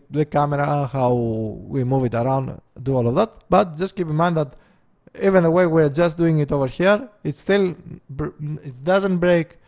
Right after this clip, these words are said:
uh, how E C S works. It just doesn't take the entire, mm, yeah, the entire, uh, pros you can get from E C S, because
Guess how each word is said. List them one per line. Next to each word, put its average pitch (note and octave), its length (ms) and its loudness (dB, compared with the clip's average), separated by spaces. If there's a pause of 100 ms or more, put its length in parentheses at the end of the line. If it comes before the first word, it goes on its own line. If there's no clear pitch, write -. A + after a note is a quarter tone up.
(520)
uh, C3 260 0
how C#3+ 320 8
E C#3 60 6
C D3 180 -2
S C3 180 0
works. C#3+ 440 -2 (540)
It C#3 120 -4
just F#3+ 300 4
doesn't F#3+ 400 4
take F#3+ 320 0
the D#3+ 200 -2
entire, E3+ 720 4 (400)
mm, C#3 520 -12
yeah, D3+ 180 6
the D3 120 2
entire, D3+ 560 0 (120)
uh, C#3 280 0
pros D3+ 440 2
you C#3 120 -2
can B2+ 340 -4
get C#3+ 320 -4
from B2+ 260 -6
E A#2+ 40 -6
C C3+ 180 -6
S, D3+ 100 -2
because C#3+ 480 0